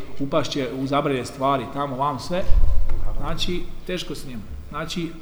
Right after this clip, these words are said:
šta je sa njim, ne znamo. Mi znamo koga Allah poduči Allahove vjeri, da mu želi dobro. Koga ne poduči, Allahu alim. Ali, gledajući na njegovo stanje, koga Allah ne poduči Allahove vjeri,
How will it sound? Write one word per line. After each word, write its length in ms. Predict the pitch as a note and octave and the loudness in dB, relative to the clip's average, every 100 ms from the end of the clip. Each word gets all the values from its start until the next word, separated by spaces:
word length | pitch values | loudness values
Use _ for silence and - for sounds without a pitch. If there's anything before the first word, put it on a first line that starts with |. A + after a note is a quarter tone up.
| - | -14
šta 180 | - A#3 | -6 -2
je 60 | G#3+ | -2
sa 140 | A3 | -2
njim, 100 | G#3+ | -2
ne 100 | F#3 | -2
znamo. 220 | C3+ G#2 - - - | -4 -8 -12 -12 -6
Mi 100 | G#3 | -4
znamo 380 | F#3 G#3+ F#3 C#3 | 0 2 0 -2
koga 180 | G#3 G3+ | -2 2
Allah 220 | G#3 D#3 | 2 2
poduči 340 | G#3 G#3+ - F3 | 0 0 0 0
Allahove 240 | G#3+ G3 | 2 2
vjeri, 240 | F#3+ A#3 B3+ - - - - - - - - - - | 2 0 -2 -10 -16 -18 -18 -18 -16 -16 -16 -16 -10
da 120 | E3 | -6
mu 80 | F3 | -4
želi 200 | F3+ D3+ | -4 -4
dobro. 260 | C3 - - - - - | -6 -8 -12 -16 -12 -2
Koga 240 | B3 B3+ | 0 2
ne 180 | G#3+ F3+ | 0 2
poduči, 440 | A#3+ B3+ F#3+ A3+ - | 2 2 -2 -4 -6
Allahu 340 | D#3+ F3 E3+ C#3+ | -6 -2 -2 -2
alim. 220 | B2 G#2 - - - - | -4 -8 -14 -18 -20 -6
Ali, 320 | D#3+ F#3 F#3 - - - - | 0 0 0 -4 -12 -16 -10
gledajući 640 | D#3+ F3 A#3 G#3+ E3+ F3+ | -2 0 2 2 0 -4
na 60 | E3 | -4
njegovo 280 | G#3 G#3 D#3 | -2 -2 -4
stanje, 360 | - E3+ G3 | -4 -4 -4
koga 160 | D#3 D#3+ | -4 -4
Allah 180 | F#3 D#3+ | -4 -6
ne 60 | |
poduči 360 | C3+ F#3 F#3 D3+ | -6 -6 -6 -6
Allahove 260 | D3 F#3 D3+ | -6 -4 -4
vjeri, 300 | F3+ F#3+ | -4 -6